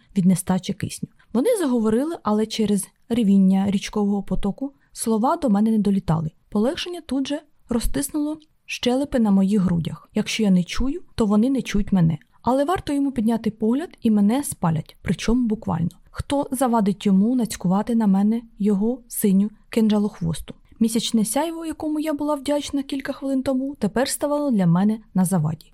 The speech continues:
Повільно, обережно і дуже тихо я перебралась з плями місячного світла на сусідню гілку і сховалася в тіні. Що він робить тут з Імоджен? Вони закохані? Друзі?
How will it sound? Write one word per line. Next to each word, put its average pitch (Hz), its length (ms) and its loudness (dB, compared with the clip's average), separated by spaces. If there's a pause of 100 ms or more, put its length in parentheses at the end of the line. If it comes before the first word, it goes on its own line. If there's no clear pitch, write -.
Повільно, 320 600 0
обережно 226 640 2
і 190 60 -2
дуже 170 260 2
тихо 254 360 -6
я 285 160 -4
перебралась 214 580 -2
з - 100 -10
плями 208 400 2
місячного 180 520 2
світла 302 440 -4
на 226 240 2
сусідню 196 460 0
гілку 240 420 0
і 254 80 -4
сховалася 220 560 -4
в 190 40 -4
тіні. 170 400 2 (100)
Що - 300 -2
він 339 100 0
робить 262 300 0
тут 226 240 -2
з 208 60 0
Імоджен? 175 360 0 (300)
Вони 208 240 4
закохані? 233 600 -6 (160)
Друзі? 214 480 2